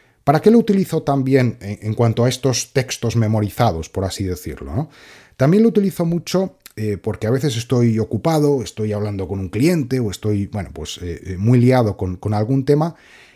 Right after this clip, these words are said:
y a través del Teams, eh, algún compañero de trabajo me solicita algo, ¿no?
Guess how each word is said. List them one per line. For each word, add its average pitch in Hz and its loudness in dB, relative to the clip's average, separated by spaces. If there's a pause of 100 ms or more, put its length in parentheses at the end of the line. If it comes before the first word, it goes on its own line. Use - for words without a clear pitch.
(140)
y 185 4
a 202 2
través 135 2
del 147 2
Teams, 180 0
eh, 98 -8 (100)
algún 101 -2
compañero 113 0
de 113 2
trabajo 120 0
me 104 0
solicita 98 -6
algo, 69 -10
¿no? 175 -6